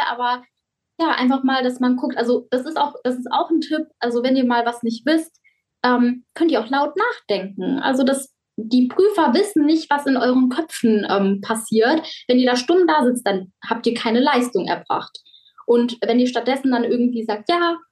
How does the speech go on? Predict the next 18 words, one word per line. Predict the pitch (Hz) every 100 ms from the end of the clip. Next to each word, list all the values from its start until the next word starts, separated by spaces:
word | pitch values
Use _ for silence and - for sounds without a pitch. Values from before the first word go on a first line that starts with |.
| -
weiß | 330 330
ich, | 320 - -
das | 226
weiß | 277 330 -
ich | -
grad | 269 -
nicht, | 254 247
aber | 269 302 269
es | -
könnte | - 247 247 226
aus | 214 -
dem | 277 254
und | 233
dem | 190 202
Grund | 269 254 247
so | 247
und | 226 214
so | 269